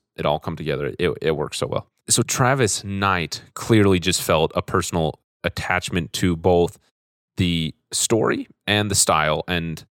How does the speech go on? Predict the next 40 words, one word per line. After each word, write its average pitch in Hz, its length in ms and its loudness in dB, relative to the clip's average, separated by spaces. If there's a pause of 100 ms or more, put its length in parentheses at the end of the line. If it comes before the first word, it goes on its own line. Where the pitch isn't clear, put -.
(240)
art 85 440 4
involved 92 580 0
in 90 80 -2
this 87 140 -2
film. 117 340 0
And 95 140 0
I 87 80 0
think 92 260 -4
he - 100 -14
just 85 200 -4
kinda 85 200 -2
decided, 80 520 -2
"I 92 100 2
wanna 92 240 0
direct 80 280 0
this 82 140 -6
one," 78 140 -4
because 73 240 -6
he 78 80 -12
cared 69 220 -4
about 50 200 -6
it. - 160 -16
Now, 95 260 2
how 160 580 2
that 135 280 2
went 131 300 2
from 113 260 0
directing 110 400 2
this 107 140 0
incredible 110 320 2
film 104 260 0
to 92 120 -4
Bumblebee, 98 480 2
which 87 180 -4
is 80 140 -10
great. 87 340 0
I'm 85 100 -6
not 82 220 -4
knocking 82 320 -2
Bumblebee, 85 400 0